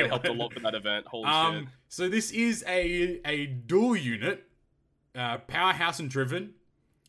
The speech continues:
Speaker 2: a Strength
Speaker 1: Surprise,
Speaker 2: and
Speaker 1: surprise.
Speaker 2: Quick.
Speaker 1: Yep.
Speaker 2: Um, so this, I won't read the separate captain abilities, although they're a little different, aren't they?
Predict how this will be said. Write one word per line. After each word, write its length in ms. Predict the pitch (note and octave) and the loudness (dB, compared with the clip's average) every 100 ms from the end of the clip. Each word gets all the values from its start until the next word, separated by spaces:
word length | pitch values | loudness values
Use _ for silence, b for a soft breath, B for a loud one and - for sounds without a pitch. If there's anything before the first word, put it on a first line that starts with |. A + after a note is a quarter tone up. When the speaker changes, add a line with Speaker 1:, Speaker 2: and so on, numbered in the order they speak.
| _ | _
Speaker 2:
a 180 | - C#3 | -2 0
Strength 420 | C3 - F3+ G#3 | 0 -4 0 0
Speaker 1:
Surprise, 180 | G#3+ A#2 | 0 0
Speaker 2:
and 120 | E3 D#3+ | -2 -4
Speaker 1:
surprise. 180 | G2 | -4
Speaker 2:
Quick. 460 | C3 F#3 - - - _ _ _ _ _ _ _ _ | 2 2 2 -10 -20 _ _ _ _ _ _ _ _
Speaker 1:
Yep. 180 | A2+ A2 | -6 -6
Speaker 2:
Um, 600 | A#2 A#2 A#2 A#2 A#2 A2+ A#2 _ _ | -4 -6 -4 -6 -6 -8 -12 _ _
so 320 | - D3+ D3+ D3+ | -8 -2 0 0
this, 260 | D#3 C3+ | 0 -4
I 100 | D#3 | -2
won't 200 | D#3 F#3+ F3+ | 0 0 0
read 120 | E3+ | -2
the 60 | |
separate 300 | C3 E3 D3 | -2 -6 -6
captain 280 | - D3+ - | -6 -6 -6
abilities, 340 | D3+ D#3 D#3+ D3 | -8 -6 -6 -6
although 260 | E3+ F3 | -2 -2
they're 140 | F3 F3 | -2 -4
a 40 | |
little 240 | F3+ A3+ C#3+ | -2 -2 -2
different, 380 | B2+ - G2 | -6 -10 -10
aren't 120 | G2+ G2+ | -10 -8
they? 240 | D3+ F3+ | -10 -12